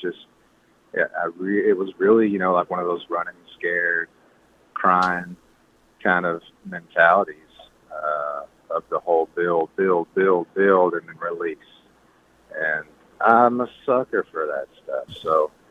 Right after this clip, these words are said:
um, that song was written around all that sort of drama and, and dynamics. It's, it's a huge part of the song, and the lyric on the page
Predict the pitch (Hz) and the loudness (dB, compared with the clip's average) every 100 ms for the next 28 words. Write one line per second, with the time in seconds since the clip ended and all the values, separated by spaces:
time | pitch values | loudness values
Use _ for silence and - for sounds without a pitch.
0 | _ _ _ _ _ 80 78 78 76 76 | _ _ _ _ _ -2 0 0 -4 -10
1 | 76 _ _ - 92 - 104 107 110 104 | -20 _ _ -2 -2 0 2 4 4 0
2 | 98 101 110 - 107 104 98 101 117 82 | -2 4 4 4 -2 2 4 4 2 0
3 | 76 82 95 98 95 85 78 _ 80 78 | 0 2 2 2 0 -4 -6 _ -12 -12
4 | - 78 80 78 78 76 76 _ _ _ | -14 -10 -8 -8 -12 -16 -16 _ _ _
5 | _ _ - 85 82 80 80 82 85 73 | _ _ -14 -8 -2 0 0 -4 -6 -10
6 | _ - 76 - - _ - - 85 - | _ -12 -12 -14 -20 _ -16 -14 -16 -16
7 | - 110 107 101 - - 92 92 85 - | -10 -2 -2 -2 -8 4 6 8 4 -2
8 | 78 - 87 98 92 - 78 - 92 95 | -10 0 2 4 0 -4 -16 -6 -2 -2
9 | - 85 82 90 92 92 - - | -4 -12 -6 -2 0 0 -4 -12